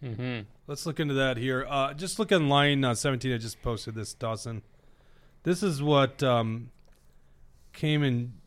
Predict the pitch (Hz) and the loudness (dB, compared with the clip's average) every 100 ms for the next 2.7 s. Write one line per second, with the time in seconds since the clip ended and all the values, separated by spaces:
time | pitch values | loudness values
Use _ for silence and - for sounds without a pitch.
0 | - 131 147 - 139 127 139 123 104 107 | -16 -4 -2 0 -2 -2 -4 -4 -4 -4
1 | 113 110 92 120 127 120 113 107 110 - | -2 -2 -2 -4 -4 -6 -8 -8 -10 -20
2 | _ 123 113 107 104 101 | _ -8 -4 -4 -4 -6